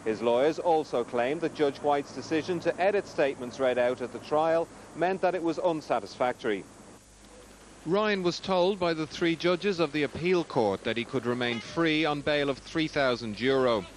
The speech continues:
They agreed that his appeal had a substantial chance of success, and they noted that if he went to jail next week,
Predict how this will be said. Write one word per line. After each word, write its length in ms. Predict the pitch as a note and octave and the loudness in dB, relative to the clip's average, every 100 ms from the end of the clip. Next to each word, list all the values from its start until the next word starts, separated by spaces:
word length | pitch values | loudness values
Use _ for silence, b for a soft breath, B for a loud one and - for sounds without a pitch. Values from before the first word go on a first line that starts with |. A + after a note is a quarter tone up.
| - | -4
They 160 | G#2+ | -2
agreed 500 | G#2+ F#2+ D#3+ C#3 A#2+ - | 0 0 0 2 -2 -4
that 160 | C3+ C3 | -4 -2
his 100 | B2 | -2
appeal 400 | C3+ E3 D#3+ D#3 | -2 -2 0 0
had 180 | D3 C#3+ | 0 -2
a 60 | |
substantial 800 | C#3+ D3 - - F#3+ E3+ - G2+ | -2 -4 -4 -2 -2 -2 -4 -4
chance 360 | - B2 A#2+ A#2+ | -2 -2 -2 -6
of 120 | B2 | -8
success, 640 | - C3 - E3 C#3 - - B B - | -6 -6 -2 0 0 -4 -12 B B -10
and 100 | G#2 | -2
they 140 | A2+ | 0
noted 480 | A2+ A#2 B2+ F#3 D#3+ | 0 0 0 0 0
that 160 | C3 A#2 | 0 0
if 140 | G#2+ | -2
he 100 | A#2 | -4
went 220 | A#2+ A#2+ | -4 -4
to 80 | A#2+ | -6
jail 320 | G2 B2+ A#2 | 0 0 0
next 300 | A2+ A2+ - | -2 -4 -4
week, 340 | D#3+ D#3+ - | 0 0 -2